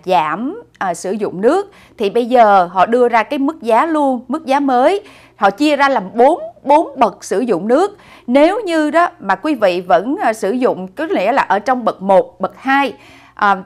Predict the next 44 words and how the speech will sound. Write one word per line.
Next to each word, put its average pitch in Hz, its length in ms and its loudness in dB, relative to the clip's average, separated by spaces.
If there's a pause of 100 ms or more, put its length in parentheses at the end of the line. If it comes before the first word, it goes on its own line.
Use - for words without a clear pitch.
(120)
tức 339 80 -10
là 311 100 0
cái, 320 180 -4
cái 330 180 -2
lượng 202 280 2
nước 339 300 0
họ 180 180 0
quy 269 200 -4
định 185 160 0
là 190 120 -2
bao 226 180 2
nhiêu 247 340 -2
mà 185 140 -2
sử 202 160 -2
dụng 247 220 -2
trong 220 160 -4
đó 226 240 0
thì 220 160 -6 (140)
coi 233 140 4
như 226 120 0
là 214 100 -2
cái 254 160 -6
giá 226 160 -2
không 285 140 -12
có 254 80 -6
gì 190 140 -10
thay 196 140 -8
đổi 170 180 -4
hết 226 80 -8
trơn. 208 180 -4 (320)
Trong 202 240 -2
sử 202 120 -10
dụng, 190 300 -8
ví 247 100 -8
dụ 185 140 -8
như 190 320 -6 (200)
một 175 260 -4
tháng 220 380 -2
là 233 200 -8
bao 208 320 0
nhiêu, 208 480 -4 (260)
à, 185 280 0 (140)
feet 320 240 -6
khối, 285 440 2